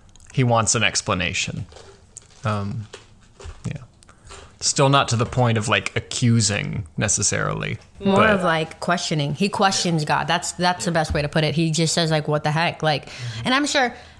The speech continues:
Speaker 2: everyone listening can relate. I can, where I was like, "I, I don't know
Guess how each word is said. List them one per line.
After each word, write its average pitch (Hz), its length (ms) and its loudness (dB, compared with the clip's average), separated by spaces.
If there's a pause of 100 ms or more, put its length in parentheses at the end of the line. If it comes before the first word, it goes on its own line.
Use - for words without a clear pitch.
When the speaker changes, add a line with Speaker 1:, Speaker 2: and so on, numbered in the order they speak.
(160)
Speaker 2:
everyone 175 880 2 (200)
listening 156 480 2
can 156 180 0
relate. 151 240 2
I 160 160 4
can, 156 320 0
where 160 160 4
I 156 80 4
was 160 180 0
like, 151 220 0
"I, 160 220 0
I 165 140 0
don't 156 260 0
know 156 360 2